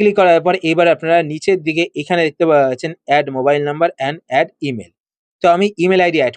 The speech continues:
করব, ঠিক আছে? তো আমি এখান থেকে add email-এ ক্লিক করব। ক্লিক করার পর এখানে দেখতে পাচ্ছেন enter email address, তো এখানে ক্লিক করবেন। এখানে ক্লিক করার পর মানে আপনারা যদি ইমেইল আইডি দিতে চান তো আপনারা কিন্তু ইমেইল আইডি দিয়েও করতে পারেন, বা আপনারা যদি অন্য কোনো ফোন নাম্বার দিতে চান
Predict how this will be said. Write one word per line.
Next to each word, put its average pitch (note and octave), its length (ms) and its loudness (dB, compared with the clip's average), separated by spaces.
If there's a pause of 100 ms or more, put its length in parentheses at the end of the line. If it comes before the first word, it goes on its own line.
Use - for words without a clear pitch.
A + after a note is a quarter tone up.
করব, G2+ 120 -10 (120)
ঠিক F#3+ 120 2
আছে? C#3+ 140 -2
তো D#3 100 -2
আমি D3+ 140 -8
এখান D3+ 200 -6
থেকে E3 120 -2 (380)
add C#3+ 180 2 (220)
email-এ D3+ 260 -2
ক্লিক D3+ 240 -6
করব। C#3+ 140 0 (1300)
ক্লিক F#3+ 220 0
করার F3 260 4
পর F#3+ 80 2 (140)
এখানে F3 240 0
দেখতে D#3 140 -4
পাচ্ছেন E3+ 200 -2 (160)
enter D#3 300 0 (380)
email E3+ 220 0 (160)
address, G#2+ 280 -4 (220)
তো D3+ 60 2 (200)
এখানে D#3+ 280 -2
ক্লিক D#3 240 -2
করবেন। D#3+ 220 0 (360)
এখানে F3+ 280 -2
ক্লিক E3+ 220 0
করার D#3+ 260 4
পর F#3 80 2 (140)
মানে E3 160 -2
আপনারা E3 200 -2
যদি E3 100 0 (120)
ইমেইল D#3+ 180 -2
আইডি D#3+ 140 0
দিতে D3+ 180 -12
চান F3 160 -6
তো - 80 -16
আপনারা D3 180 -6
কিন্তু D3 140 -6 (100)
ইমেইল C#3 180 -2
আইডি C#3 140 -4
দিয়েও E3 180 -2
করতে D3 200 -2
পারেন, E3+ 220 0
বা D3 160 2
আপনারা D3 200 -6 (180)
যদি D3 120 -6 (120)
অন্য C3 200 -8
কোনো D3 180 -8
ফোন C#3+ 140 -6
নাম্বার C#3+ 220 -2
দিতে C#3 180 -4
চান F#3+ 100 -4